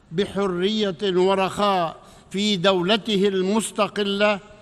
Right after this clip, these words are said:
بعاصمتها القدس الشرقية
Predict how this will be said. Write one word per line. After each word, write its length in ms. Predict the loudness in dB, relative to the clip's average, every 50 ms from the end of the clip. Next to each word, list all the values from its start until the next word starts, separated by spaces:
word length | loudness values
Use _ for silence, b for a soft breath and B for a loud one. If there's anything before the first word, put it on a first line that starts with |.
| B B B
بعاصمتها 1040 | -4 -2 0 4 6 6 6 6 4 2 0 0 2 2 2 2 2 0 0 2 2
القدس 640 | 0 -2 -4 -6 -6 -4 -4 -4 -4 -6 -8 -4 -4
الشرقية 960 | -4 -4 -4 -4 -2 -2 -2 -4 -6 -6 -2 -2 0 0 2 2 2 2